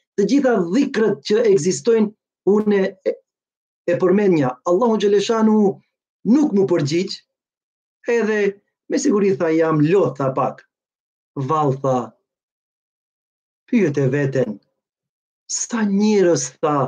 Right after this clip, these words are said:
ka në dinja sa njerëz, tha, ka, tha, në rru-, në rruzullin e tokës, që e përmendin,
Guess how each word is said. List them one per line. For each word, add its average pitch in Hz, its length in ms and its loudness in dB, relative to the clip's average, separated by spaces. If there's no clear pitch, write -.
ka 180 200 -2
në 160 200 0
dinja 147 400 0
sa 208 240 -2
njerëz, 202 500 2
tha, 190 120 -2
ka, 190 240 -4
tha, 180 160 -2
në 180 220 4
rru-, 185 480 4
në 170 160 0
rruzullin 170 540 2
e - 100 -2
tokës, 156 540 -2
që 165 180 2
e 143 80 -2
përmendin, 165 600 0